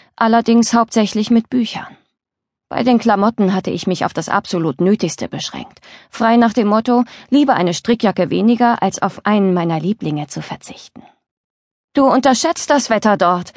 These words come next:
sagte Alexis, betrachtete die Zusammenstellung meines Gepäcks und schüttelte die mahagonifarbenen Locken.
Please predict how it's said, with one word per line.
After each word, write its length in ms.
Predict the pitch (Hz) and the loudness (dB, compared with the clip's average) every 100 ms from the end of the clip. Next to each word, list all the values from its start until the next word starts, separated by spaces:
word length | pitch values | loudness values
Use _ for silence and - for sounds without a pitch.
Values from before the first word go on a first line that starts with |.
| _ _ _ _ | _ _ _ _
sagte 360 | - 208 196 196 | -2 -2 -2 -4
Alexis, 560 | 196 190 - 190 - - _ _ - | -4 -4 -8 -10 -10 -20 _ _ -10
betrachtete 580 | 226 - 254 - - 220 | -6 -2 -2 -2 -2 0
die 140 | 190 | -2
Zusammenstellung 800 | - 175 180 208 220 - 185 175 | -4 -2 2 2 2 0 0 0
meines 260 | 170 165 - | 0 -4 -6
Gepäcks 440 | 165 202 - - | -8 -6 -6 -6
und 180 | - 160 | -6 -4
schüttelte 400 | 226 226 175 175 | -4 -2 -4 -4
die 140 | 170 | -2
mahagonifarbenen 1080 | 165 165 160 156 185 208 190 170 170 156 151 | 0 0 -2 -2 2 2 2 0 -2 -2 -4
Locken. 360 | 139 139 _ - | -8 -14 _ -20